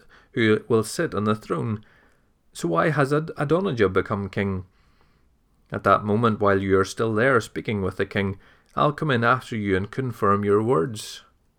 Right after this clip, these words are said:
So Bathsheba went to the king in his bedroom. Since the king was very old, Abishag the Shuna-, Shunammite was serving him.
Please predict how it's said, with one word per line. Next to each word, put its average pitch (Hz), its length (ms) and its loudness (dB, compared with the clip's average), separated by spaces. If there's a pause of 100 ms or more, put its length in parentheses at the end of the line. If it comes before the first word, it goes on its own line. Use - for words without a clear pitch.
(960)
So 143 160 0
Bathsheba 139 580 2
went 120 240 0
to - 60 -20
the 98 100 -2
king 101 220 -6
in 101 120 -2
his 101 180 -4
bedroom. 101 520 -2 (440)
Since - 240 -8
the 104 60 -8
king 113 180 -4
was 98 140 -2
very 101 220 2
old, 110 320 4
Abishag 113 560 2
the 107 60 0
Shuna-, 127 600 -6
Shunammite 147 520 -2
was 107 160 -4
serving 120 340 -2
him. 98 320 -4